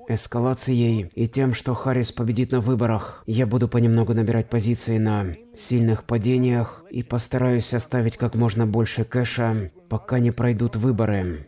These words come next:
Я был в хорошем профите, потому что покупал по пятьдесят две тысячи,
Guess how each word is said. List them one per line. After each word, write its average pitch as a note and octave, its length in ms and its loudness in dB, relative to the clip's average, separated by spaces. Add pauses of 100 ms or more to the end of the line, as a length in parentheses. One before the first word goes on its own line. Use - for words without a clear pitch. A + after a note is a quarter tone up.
Я A2+ 180 0
был A#2 180 2
в A2+ 60 -2
хорошем A#2 400 0
профите, A#2 640 0
потому A2+ 240 0
что A#2 140 -4
покупал A#2 380 0
по A2 120 -4
пятьдесят G#2+ 380 -2
две A2+ 140 0
тысячи, G#2 720 -2